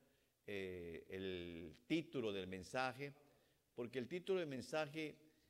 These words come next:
es, ya se puede decir, la introducción de lo que Dios quiere recordarnos para algunos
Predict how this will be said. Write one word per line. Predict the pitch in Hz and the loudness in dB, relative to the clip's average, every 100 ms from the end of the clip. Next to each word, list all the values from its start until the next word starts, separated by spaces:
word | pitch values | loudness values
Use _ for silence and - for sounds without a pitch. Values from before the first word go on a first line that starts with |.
| _ _ | _ _
es, | 123 139 139 - - - - - 107 | 4 4 2 -4 -8 -8 -8 -10 0
ya | 120 139 147 151 139 123 113 | 4 6 6 4 2 0 0
se | - 117 | 0 2
puede | 139 143 | 6 6
decir, | 127 - 156 139 - - - _ | 6 4 2 0 -8 -20 -20 _
la | 120 139 | 6 8
introducción | 135 131 143 135 135 131 - 180 190 170 139 - - - - - | 6 4 8 10 10 6 0 6 6 6 0 -6 -16 -20 -18 2
de | 127 | 6
lo | 131 | 6
que | 107 120 | 4 2
Dios | 123 143 135 - | 4 2 2 0
quiere | 147 143 135 117 - - - _ _ _ _ - | 4 6 4 2 -8 -20 -20 _ _ _ _ 0
recordarnos | 107 107 113 110 139 139 131 | 2 4 4 6 6 6 2
para | 127 113 | 2 2
algunos | 113 131 143 147 151 143 | 4 4 4 2 -4 -6